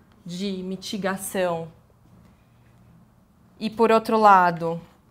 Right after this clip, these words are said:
o custo marginal. Lembrem que no, na, naque-, naquela prim-, naquele primeiro gráfico a gente falou,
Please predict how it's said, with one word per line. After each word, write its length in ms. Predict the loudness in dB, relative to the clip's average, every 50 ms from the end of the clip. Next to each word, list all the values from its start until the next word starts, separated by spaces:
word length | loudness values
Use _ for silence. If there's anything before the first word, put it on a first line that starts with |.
| _ _ _ _ _ _
o 120 | _ -16 -16
custo 440 | -10 -6 -6 -6 -6 -6 -6 -6 -2
marginal. 800 | 0 0 0 0 0 -2 0 4 6 6 6 6 4 2 -4 -10
Lembrem 540 | -4 0 2 2 2 2 -2 -2 -2 -4 -4
que 180 | -6 -8 -8 -6
no, 240 | -4 -4 -4 -4 -4
na, 880 | -4 -2 0 0 0 0 -2 -2 -2 -2 -2 -2 -2 -4 -4 -6 -10 -10
naque-, 460 | -8 -10 -8 -6 -6 -6 -6 -6 -8
naquela 400 | -8 -8 -8 -6 -6 -4 -4 -4
prim-, 280 | -6 -6 -8 -8 -8 -4
naquele 280 | -6 -6 -4 -4 -8
primeiro 380 | -6 -6 -6 -4 -2 -2 -4 -2
gráfico 560 | -2 0 2 2 2 2 0 -2 -6 -10 -10
a 60 | -10
gente 280 | -8 -8 -8 -10 -10 -8
falou, 540 | -4 -4 -4 -2 -2 -4 -4 -4 -6 -8